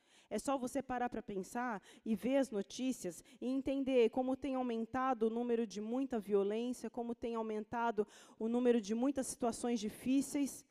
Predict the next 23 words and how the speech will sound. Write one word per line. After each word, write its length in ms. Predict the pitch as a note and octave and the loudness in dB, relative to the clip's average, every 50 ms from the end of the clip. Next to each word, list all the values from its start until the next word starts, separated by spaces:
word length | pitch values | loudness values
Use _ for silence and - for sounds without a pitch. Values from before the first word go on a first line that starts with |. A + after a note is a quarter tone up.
| _ _ _ _ _ | _ _ _ _ _
Satanás 560 | - - D4+ C#4+ - C#4 C4 B3 A#3+ A#3 - | -4 0 0 0 2 0 -2 -2 -2 -4 -4
tem 160 | - A#3+ A3+ | -4 -6 -6
tido 240 | A3+ - A#3 F#3+ G3 G#3 | -6 -6 -6 -6 -4 -6
liberdade 640 | G3 G#3+ E3+ G3 G3 F#3 F#3+ G3+ A3+ B3+ A3+ A#3 | -6 -4 -2 -2 -2 0 -2 -2 -2 -2 -2 -4
pra 100 | - A#3 | -6 -6
estabelecer 720 | A3 - - A3+ G3 G#3 G#3 G#3 G3+ G#3 - - B3 B3 | -6 -4 -6 -4 -2 -2 -2 0 -2 -4 -4 -2 0 0
o 80 | C#4 C#4+ | 0 -2
trono 460 | - _ - A3+ A3+ A3+ A3+ A3+ G#3+ | -4 _ -2 0 0 0 0 -2 -4
dele 300 | F#3 - G3 F#3+ G3+ G#3+ | 0 2 2 2 2 2
em 60 | A#3 | 0
diversas 560 | B3 A3 A3+ F#3+ - G#3 A3+ D4 - - D4+ B3+ | -2 -4 -4 -2 0 0 0 0 -2 -4 -6 -4
regiões 640 | C4+ C4+ B3+ A3+ G#3 G#3 F#3+ F#3+ G3+ A3 B3+ - - - - - - _ | -2 -2 -2 -4 -2 0 0 2 2 2 0 -2 -6 -12 -20 -20 -20 _
do 140 | - A#3 D4+ | 2 4 4
nosso 480 | C#4+ B3 G3+ F#3 F#3+ F#3+ - - G#3+ - _ _ _ _ - | 4 6 6 6 4 4 0 -4 -8 -8 _ _ _ _ -4
país. 580 | G#3+ G3 G3 F#3+ G#3+ A#3+ C#4+ D#4+ - - - - - - - | -2 0 0 0 4 4 4 4 2 0 -8 -16 -20 -8 2
E 80 | D4 | 4
a 100 | A3+ A3 | 4 4
pergunta 600 | A3 - A#3+ A#3 A3+ G#3+ G3+ A#3+ D4 E4 E4 D#4+ | 6 6 6 6 6 4 2 2 2 4 2 0
que 120 | - - C4 | 0 -2 2
Deus 260 | G#3+ B3 B3+ C4 B3+ | 6 6 6 6 6
nos 200 | B3+ B3+ - - | 2 0 -2 -2
faz 320 | - B3+ B3+ B3+ B3+ G#3+ | -2 0 0 0 2 4
hoje: 380 | A#3 A3+ G#3+ G#3 F3 D#3 E3 | 6 6 6 6 4 2 -4